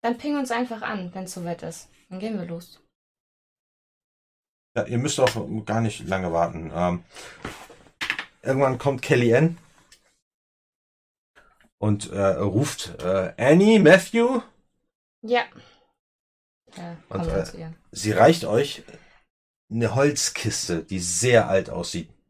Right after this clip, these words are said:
Speaker 2: Also sehr, sehr alt. Und so ein Vorhängeschloss davor hat mit einem Schlüssel, der aber steckt.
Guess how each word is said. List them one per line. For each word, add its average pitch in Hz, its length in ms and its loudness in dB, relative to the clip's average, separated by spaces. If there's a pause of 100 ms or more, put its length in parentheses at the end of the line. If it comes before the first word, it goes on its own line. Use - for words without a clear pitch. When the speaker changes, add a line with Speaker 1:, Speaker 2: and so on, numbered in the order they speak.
(800)
Speaker 2:
Also 85 180 -6
sehr, 92 300 -4
sehr 80 320 -4
alt. 78 280 -8 (1160)
Und 90 140 -8
so - 100 -6
ein 87 80 -4
Vorhängeschloss 92 1120 -2
davor 87 500 -4
hat 98 220 -6
mit 95 140 -8
einem 98 140 -6
Schlüssel, 98 340 -4
der 82 100 -2
aber 87 140 -4
steckt. - 360 -4